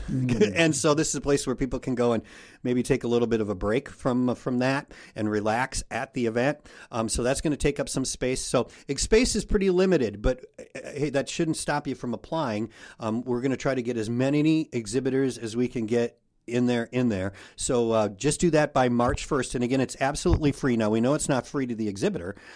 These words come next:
Speaker 1: I mean, they have some labor costs, probably some
Speaker 2: Sure.
Speaker 1: equipment costs. It's on a Saturday.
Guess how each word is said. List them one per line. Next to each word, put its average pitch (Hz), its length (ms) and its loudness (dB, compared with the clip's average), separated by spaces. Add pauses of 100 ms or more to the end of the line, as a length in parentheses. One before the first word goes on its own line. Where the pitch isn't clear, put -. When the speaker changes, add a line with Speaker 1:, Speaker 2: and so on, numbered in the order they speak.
(100)
Speaker 1:
I - 40 -6
mean, 113 180 -2
they 110 140 0
have 110 160 -2
some 104 160 -4
labor 107 240 -2
costs, 113 280 -4
probably 113 300 -4
some 120 160 -4
Speaker 2:
Sure. - 120 2
Speaker 1:
equipment 120 300 -6
costs. 110 300 -2
It's 113 140 -8
on 117 120 -2
a 113 60 -4
Saturday. 110 560 0